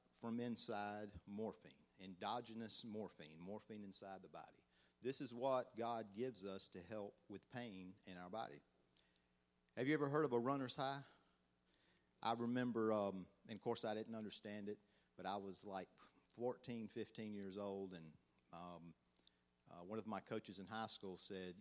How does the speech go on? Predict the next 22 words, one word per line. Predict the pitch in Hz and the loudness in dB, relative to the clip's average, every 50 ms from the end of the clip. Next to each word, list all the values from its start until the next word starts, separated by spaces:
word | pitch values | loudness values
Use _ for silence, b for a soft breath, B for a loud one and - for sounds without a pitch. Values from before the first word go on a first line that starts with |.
| - - | -16 -10
"You | - 131 | -10 -8
know, | 156 165 160 | -4 -4 -4
Scott, | 147 - - - 156 151 147 143 - - | -4 -4 -4 -2 -2 -2 -2 -4 -6 -6
you, | 139 151 147 151 135 | -4 -4 0 0 2
um, | 127 117 110 104 101 98 98 - | 2 2 0 0 -4 -6 -8 -10
you | 123 147 | -10 -4
need | 156 143 123 110 - | -2 -2 -2 -2 -4
to | 107 | -8
run." | 92 92 113 123 98 76 71 73 73 - _ - - | -6 -4 -4 -4 -4 -6 -10 -12 -14 -18 _ -14 -12
And, | 92 87 - - | -10 -10 -8 -6
and | 104 101 95 87 80 | -6 -4 -4 -4 -4
he | 113 117 113 | -6 -6 -4
did | 113 123 120 110 - | -2 -4 -4 -2 -2
go | 110 104 98 | -2 -2 -2
through | - - 107 104 107 101 | -2 -4 -4 -2 -2 -2
and | 87 - | -4 -4
tell | - 113 107 | -4 -4 -4
me, | 98 95 92 | -4 -4 -4
he | 82 | -4
said, | - 107 98 92 | -4 -4 -2 -4
"If | 90 - - 127 | -4 -6 -6 -8
you | 139 151 165 170 165 | -6 -4 -4 -4 -6